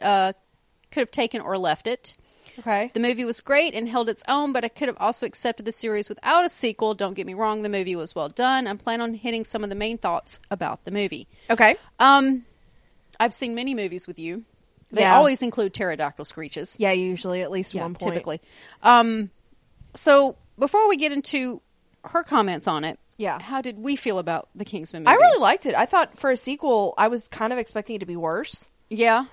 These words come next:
Speaker 2: I don't
Speaker 1: Yeah.
Speaker 2: think it was as good as the original.
Speaker 1: No.
Speaker 2: Um, but very few things are because the original is, n-, I know, like,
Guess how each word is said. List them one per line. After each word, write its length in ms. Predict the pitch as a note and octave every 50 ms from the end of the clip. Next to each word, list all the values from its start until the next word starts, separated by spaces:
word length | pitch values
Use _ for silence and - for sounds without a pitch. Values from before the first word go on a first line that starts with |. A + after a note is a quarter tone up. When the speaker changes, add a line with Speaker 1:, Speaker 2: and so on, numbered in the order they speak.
| _ _ _ -
Speaker 2:
I 80 | A3+
don't 300 | A3+ G3+ F#3+ A#3+ A#3 A#3 F#3
Speaker 1:
Yeah. 80 | F3+
Speaker 2:
think 140 | F3+ G3+ A#3+
it 80 | A#3+ G#3+
was 140 | A3+ G#3
as 120 | G#3+ G3+ G3
good 160 | - G#3+ G#3
as 100 | G#3+ G#3+
the 120 | G#3+ A3+ G#3
original. 540 | F#3+ F#3+ F#3+ G3 A3 A3+ A#3+ C#4 E4 E4+ - _ _ _ _
Speaker 1:
No. 340 | G#3+ G#3 G3+ F#3+ F#3 F#3 A3+ A#3
Speaker 2:
Um, 160 | A3 G#3 G#3 G3
but 160 | G#3+ A3 G#3+
very 220 | A#3 C4 C#4+ D4+
few 200 | C#4+ - C#4+ C4+
things 220 | - B3+ A#3 G#3+ -
are 240 | - G#3+ A3 A3+
because 280 | G#3 G#3 - - G#3 F#3+
the 100 | G#3 G3+
original 400 | G3 G3+ G3+ G#3 G#3 G3+ G3 F#3
is, 480 | - F#3 G3 G3 F#3+ F#3 F#3 - - - - _ _ _ _ _ _ _ _ _ _ _ _ _ _ _ _ -
n-, 160 | A3+ A3 - _ _ _ -
I 80 | A#3 A#3+
know, 320 | B3+ C4 C4 C4 B3 A#3+ -
like, 320 | A3+ A3 G#3+ G#3+ G3 -